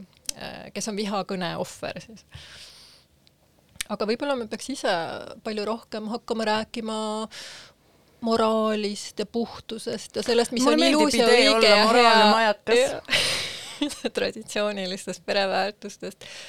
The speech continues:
Speaker 1: Me võiks ise hakata sisustama seda, mis on, äh, Jumala tahe tegelikult.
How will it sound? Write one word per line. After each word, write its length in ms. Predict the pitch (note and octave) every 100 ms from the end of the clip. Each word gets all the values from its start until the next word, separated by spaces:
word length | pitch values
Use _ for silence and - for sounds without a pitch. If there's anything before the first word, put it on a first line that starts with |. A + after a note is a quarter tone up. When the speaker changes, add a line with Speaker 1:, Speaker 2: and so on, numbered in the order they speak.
| - -
Speaker 1:
Me 100 | A3
võiks 220 | D4+ -
ise 160 | - D4+
hakata 320 | - - F#3+
sisustama 640 | A#3 A#3+ C4 - F3+ F3+
seda, 280 | F#3+ A3 B3 F#3
mis 160 | F3+ -
on, 180 | G3 F#3 F#3 F3+
äh, 300 | F3+ F3+ -
Jumala 380 | A3 A3 F3+ F3+
tahe 300 | G3 G#3 E3+
tegelikult. 840 | G3 G3 F3 F#3+ - G3 - -